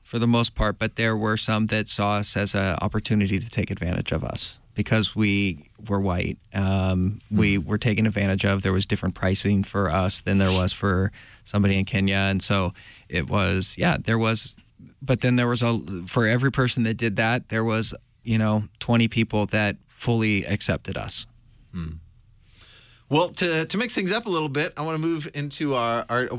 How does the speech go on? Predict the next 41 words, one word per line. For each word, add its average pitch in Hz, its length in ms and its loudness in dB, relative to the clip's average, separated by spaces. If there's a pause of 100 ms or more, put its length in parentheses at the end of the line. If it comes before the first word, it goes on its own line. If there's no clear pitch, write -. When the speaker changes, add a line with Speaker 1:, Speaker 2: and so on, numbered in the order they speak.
(120)
Speaker 2:
I 139 40 -8
wanna 247 140 -2
talk 247 160 -2
about 180 200 -2
what 202 180 -2
works 180 340 0
and 165 80 0
what 151 220 0
doesn't, 170 380 -2
but 147 120 0
first 202 440 -2
I'm 156 80 -2
gonna 170 120 0
throw 156 260 -2
us 139 180 0
into 131 640 0
the 117 100 -2
throwdown 98 760 -2 (300)
because 147 440 0
we 147 220 -2
can 185 200 -2
get 156 280 0
engaged 139 760 0
either 120 500 0 (320)
personally, 156 760 0
and 143 60 0
that's 160 160 -2
mostly 208 360 -2
what 180 80 0
we've 151 100 -4
talked 165 220 -2
about 139 200 -2
so 190 220 -2
far, 110 380 0
but 117 260 -2
this 127 160 -2
is 151 60 -4
also 196 320 -2
a 135 60 0
very 131 220 0
political 135 720 -2